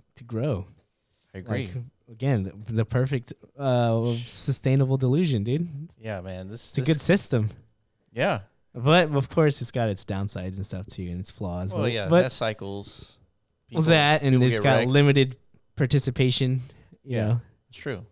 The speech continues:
Speaker 1: Uh, what else? It's, it doesn't account for, uh, the lowest common
Speaker 2: That's a good point, dude. So those are problems to solve, for sure.
Speaker 1: Yeah.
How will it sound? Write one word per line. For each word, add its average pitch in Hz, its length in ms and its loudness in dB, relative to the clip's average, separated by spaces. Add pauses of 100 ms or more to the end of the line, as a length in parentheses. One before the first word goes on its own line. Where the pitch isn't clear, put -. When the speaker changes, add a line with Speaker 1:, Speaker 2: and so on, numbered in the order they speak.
(240)
Speaker 1:
Uh, 101 600 0
what 110 140 0
else? 95 260 -2
It's, 110 220 -4
it 104 100 -6
doesn't 110 400 -2
account 110 400 -8
for, 95 340 -6
uh, 92 140 -6
the 98 160 -6
lowest 104 300 -2
common 104 400 -4 (540)
Speaker 2:
That's 120 160 -6
a - 40 -8
good 151 180 -6
point, 175 300 -6
dude. 131 340 -10
So - 160 0
those 180 180 0
are 214 60 -4
problems 156 360 2
to 123 100 -2
solve, 104 380 -4 (140)
for 117 100 -10
sure. 123 280 -8 (480)
Speaker 1:
Yeah. 320 220 -4